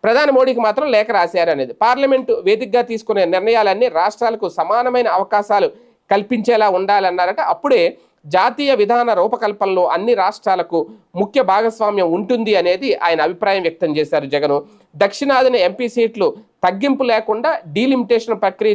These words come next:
చేపట్టాలి అని జగన్ కోరారు. ఏ రాష్ట్రానికి కూడా ప్రాతినిధ్యం తగ్గకుండా రాబోయే ఎంపీ నియోజకవర్గాల పునర్విభజన కసరత్తు చేపట్టాలని కూడా ఆయన సూచించారు. అంటే ఒక రకంగా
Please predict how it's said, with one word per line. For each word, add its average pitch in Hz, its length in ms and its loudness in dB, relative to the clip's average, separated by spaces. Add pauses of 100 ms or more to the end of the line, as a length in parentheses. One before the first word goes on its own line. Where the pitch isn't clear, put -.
చేపట్టాలి 190 520 0
అని 269 120 -2
జగన్ 190 280 0
కోరారు. 165 440 0 (320)
ఏ 196 160 4
రాష్ట్రానికి 233 600 0
కూడా 208 240 0
ప్రాతినిధ్యం 202 580 -2
తగ్గకుండా 180 800 -2
రాబోయే 208 640 2 (340)
ఎంపీ 262 380 0
నియోజకవర్గాల 202 760 0
పునర్విభజన 190 640 -2
కసరత్తు 170 420 -6
చేపట్టాలని 165 680 -2
కూడా 165 320 0 (280)
ఆయన 175 160 0
సూచించారు. 160 640 -6
అంటే 208 180 -2
ఒక 185 180 -2
రకంగా 220 360 -2